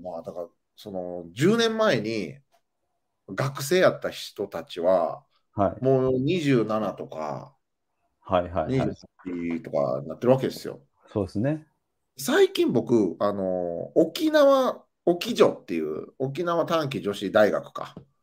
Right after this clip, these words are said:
Speaker 2: はいはいはい。
Speaker 1: に、あの、卒業式行って、なんか最後ちょっとこう、卒業生にスピーチみたいなのをしてきたんですよ。
Speaker 2: はいはいはい。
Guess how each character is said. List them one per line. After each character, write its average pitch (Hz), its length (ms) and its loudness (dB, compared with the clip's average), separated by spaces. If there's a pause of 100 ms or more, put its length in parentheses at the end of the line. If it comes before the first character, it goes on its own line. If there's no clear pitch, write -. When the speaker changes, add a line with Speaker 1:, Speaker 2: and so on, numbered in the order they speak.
(100)
Speaker 2:
は 123 200 4
い 98 60 2
は 104 100 -4
い - 100 -4
は 90 100 -10
い。 76 100 -16 (420)
Speaker 1:
に、 175 280 0
あ 110 140 0
の、 95 640 2 (380)
卒 202 280 -2
業 214 200 8
式 - 200 -4
行 104 140 -4
っ - 20 -20
て、 139 420 4
な 131 100 -4
ん 139 40 -6
か 131 60 -8
最 190 160 8
後 147 80 4
ち 131 100 -2
ょ 143 60 -2
っ 131 40 -14
と 95 120 -2
こ 95 560 2
う、 - 160 -12
卒 147 220 -4
業 139 180 2
生 104 220 -2
に 95 360 -8 (360)
ス - 120 -14
ピ 170 120 2
ー 135 60 0
チ - 100 -6
み 95 100 -6
た 95 80 0
い - 20 0
な 82 80 -4
の 80 80 -8
を - 20 -10
し - 80 -10
て 139 100 0
き 139 60 -8
た 92 120 0
ん 78 40 -6
で - 40 -16
す - 60 -10
よ。 - 160 -12 (300)
Speaker 2:
は 101 220 4
い 95 40 -2
は 98 100 -2
い - 40 -2
は 85 160 -10
い。 - 40 -14